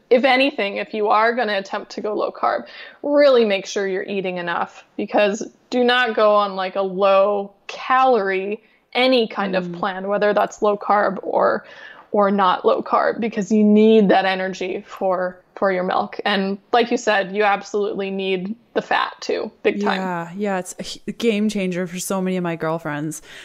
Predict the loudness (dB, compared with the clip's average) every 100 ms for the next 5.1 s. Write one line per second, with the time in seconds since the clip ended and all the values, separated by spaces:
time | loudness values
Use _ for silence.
0 | -8 -6 -6 -6 -8 -10 -4 2 2 2
1 | 0 2 2 2 0 0 0 0 0 0
2 | 0 0 -2 0 0 0 0 -2 -2 -2
3 | -2 0 0 0 -2 -2 -2 0 0 0
4 | 0 0 0 -2 -4 -10 -6 0 4 4
5 | 4